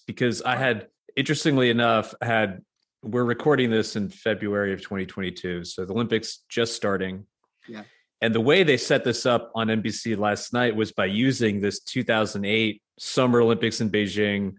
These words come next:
Speaker 1: versus
Speaker 2: Yeah.
Speaker 1: the twenty twenty-two Winter Olympics in Beijing, and how there has been this paradigm shift of a more complacent,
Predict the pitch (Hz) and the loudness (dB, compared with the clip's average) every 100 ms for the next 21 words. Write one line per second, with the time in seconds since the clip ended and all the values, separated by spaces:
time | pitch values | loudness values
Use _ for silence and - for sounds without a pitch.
0 | _ - 104 - 107 110 - 135 120 101 | _ -4 -4 -2 -4 -4 -4 -2 -2 -2
1 | 113 107 104 - 120 107 110 123 110 104 | -2 0 -2 -4 -2 0 0 2 2 0
2 | 104 107 - 104 101 95 107 101 101 95 | -2 -6 -4 0 0 0 -2 -2 -2 -2
3 | 120 117 110 - - _ _ 104 117 - | 2 4 2 0 -16 _ _ -2 0 2
4 | 160 175 131 123 117 113 - 180 151 107 | 2 2 2 2 2 -2 0 2 4 2
5 | 104 95 - 104 - 107 104 107 110 120 | 0 -2 0 0 2 0 2 2 2 4
6 | 117 113 107 - _ _ _ - 117 104 | 6 6 4 -6 _ _ _ -6 -2 -2
7 | - - 135 131 - 143 123 113 110 | -6 0 2 2 2 2 2 2 -2